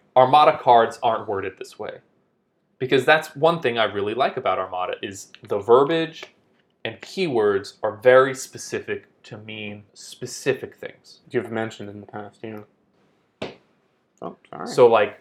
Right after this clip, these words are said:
Speaker 1: "at" and "within" are co-, two completely different scenarios.
Speaker 2: Yes.
Speaker 1: After your activation, not when you are chosen to activate, and then after the activation is resolved. Like, it's too much. It's not the way Armada cards are worded.
Speaker 2: There's just some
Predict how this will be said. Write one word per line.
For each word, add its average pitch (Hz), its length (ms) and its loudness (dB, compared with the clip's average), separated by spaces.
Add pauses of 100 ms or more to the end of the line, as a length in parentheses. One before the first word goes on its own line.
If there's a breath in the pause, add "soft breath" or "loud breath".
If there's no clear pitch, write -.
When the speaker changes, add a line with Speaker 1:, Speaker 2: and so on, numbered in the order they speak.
(280)
Speaker 1:
"at" - 360 0 (260)
and 107 180 -14
"within" 113 340 -8 (320)
are 120 80 -6
co-, - 180 -10
two - 200 -10
completely 160 600 -6
different - 280 -10
scenarios. - 580 -14
Speaker 2:
Yes. - 580 -6 (340)
Speaker 1:
After 147 300 0
your 117 200 -4
activation, 98 680 -10 (160)
not 117 460 0
when 175 160 2
you 151 120 2
are 127 60 6
chosen 107 320 -2
to 101 80 -8
activate, 98 480 -12
and 123 100 -10
then 131 100 -4
after 139 300 -4
the 107 100 -6
activation 101 460 -12
is 95 100 -20
resolved. 98 340 -14
Like, 107 200 -6 (320 soft breath)
it's 131 200 -2
too 202 200 -6
much. 131 360 -2
It's - 160 -16
not 147 240 -2
the 165 60 -4
way 131 320 0
Armada 104 300 -2
cards 98 220 -4
are 98 60 -4
worded. 92 260 -6
Speaker 2:
There's 226 120 -2
just 427 160 -4
some 262 160 -8